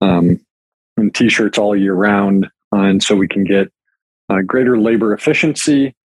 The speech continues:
uh, and productivity, uh, with a given, uh, number of, uh,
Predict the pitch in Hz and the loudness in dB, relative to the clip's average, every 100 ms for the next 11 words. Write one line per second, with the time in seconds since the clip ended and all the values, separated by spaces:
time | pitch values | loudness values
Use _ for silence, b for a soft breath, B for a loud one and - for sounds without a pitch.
0 | - 113 107 107 131 110 - 170 165 175 | -2 0 0 0 -2 -2 -2 -2 0 0
1 | 196 _ _ _ _ _ _ 110 110 104 | -4 _ _ _ _ _ _ -2 0 0
2 | 104 110 101 98 110 113 107 - _ - | 0 0 0 0 0 0 -2 -6 _ -6
3 | 104 104 110 104 104 101 - _ - | -4 0 0 2 0 -2 -6 _ -10